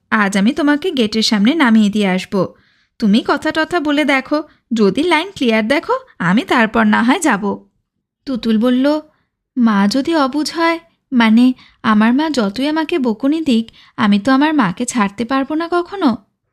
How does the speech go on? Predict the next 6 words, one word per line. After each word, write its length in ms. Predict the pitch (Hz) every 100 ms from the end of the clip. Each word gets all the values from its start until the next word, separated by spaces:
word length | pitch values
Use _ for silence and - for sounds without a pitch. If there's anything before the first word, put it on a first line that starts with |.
| _ _ _ _ _ _ _ _
আলম 320 | - 208 214
বলল, 400 | 214 226 240 269 277 _ _ _ _ _ _
"তাহলে 380 | - 180 202 196
বুঝি 240 | 202 247 339
আমাকে 360 | 214 214 320
ছাড়বে?" 540 | 339 302 202 208 349